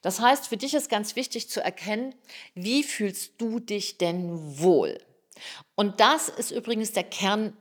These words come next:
in deinem Charisma-Typ. Also wo kommt deine Strahlkraft, deine wirkliche Persönlichkeit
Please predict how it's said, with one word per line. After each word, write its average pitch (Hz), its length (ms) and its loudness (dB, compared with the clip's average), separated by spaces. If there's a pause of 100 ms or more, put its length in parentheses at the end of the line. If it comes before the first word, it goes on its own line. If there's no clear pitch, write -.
(140)
in 190 180 0
deinem 165 380 -2 (100)
Charisma-Typ. 165 960 -2
Also 165 280 -4
wo 170 240 0
kommt 202 260 -4
deine 151 220 -4
Strahlkraft, - 1200 0 (360)
deine 175 260 2
wirkliche 220 440 -2
Persönlichkeit 196 760 0